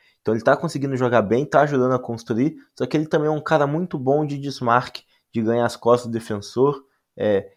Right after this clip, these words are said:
e, e, e, e tentar finalizar. Eu acho que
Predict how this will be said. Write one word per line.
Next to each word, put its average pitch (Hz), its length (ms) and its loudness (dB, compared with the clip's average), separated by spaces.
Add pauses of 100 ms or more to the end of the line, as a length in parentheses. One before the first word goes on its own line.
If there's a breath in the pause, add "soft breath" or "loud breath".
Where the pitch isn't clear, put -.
(160)
e, 107 920 -2 (220)
e, 113 60 -4
e, - 20 -2
e 110 40 -6
tentar 117 340 -2
finalizar. 113 460 -2
Eu 98 60 6
acho 104 220 4
que 127 260 -2